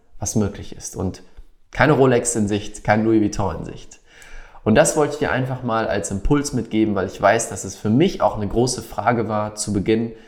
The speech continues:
Und wichtig ist, lass jeden sein Ding machen. Verurteile nicht jemanden, der so auf Luxus steht. Das habe ich nämlich am Anfang auch gemacht, gesagt, „Ja, total unbewusst diese Leute“ und, mm, mm.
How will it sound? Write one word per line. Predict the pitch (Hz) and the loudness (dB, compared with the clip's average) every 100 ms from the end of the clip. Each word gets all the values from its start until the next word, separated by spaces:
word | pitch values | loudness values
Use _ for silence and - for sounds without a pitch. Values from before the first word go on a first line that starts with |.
| - | -6
Und | 107 110 | -2 2
wichtig | 180 - 147 - | 2 2 -4 -4
ist, | 110 104 - - _ _ _ - | -4 -4 -8 -16 _ _ _ -2
lass | 101 156 - | 0 2 0
jeden | 139 160 143 | 2 4 2
sein | 120 104 | 0 0
Ding | 98 104 | 0 -2
machen. | 82 - - - _ _ _ _ - | -6 -12 -18 -20 _ _ _ _ -2
Verurteile | 139 127 180 185 156 113 | 2 6 6 6 0 2
nicht | 110 113 - | 0 -2 -2
jemanden, | 117 120 113 104 | 0 0 0 0
der | 110 107 - 113 | 2 0 -2 -4
so | 110 123 | -2 0
auf | 123 - | 0 2
Luxus | 180 - 143 | 0 0 -8
steht. | - 110 - - _ - | -8 -10 -14 -18 _ -6
Das | 104 127 | 0 2
habe | 123 | 2
ich | - | 0
nämlich | 135 127 | 0 0
am | 110 | -4
Anfang | 127 139 123 | -6 -2 4
auch | 156 170 | 4 2
gemacht, | 95 78 - | -4 -6 -10
gesagt, | 107 101 98 | -8 -8 -4
„Ja, | 135 131 123 - - | -2 0 -2 -4 -14
total | - - 104 | -8 -2 0
unbewusst | 202 185 143 123 127 - | 4 4 4 0 -4 -4
diese | 120 | -2
Leute“ | 113 123 123 107 | 0 2 0 -4
und, | - | -2
mm, | 202 170 110 139 | 2 2 0 -2
mm. | 160 | -2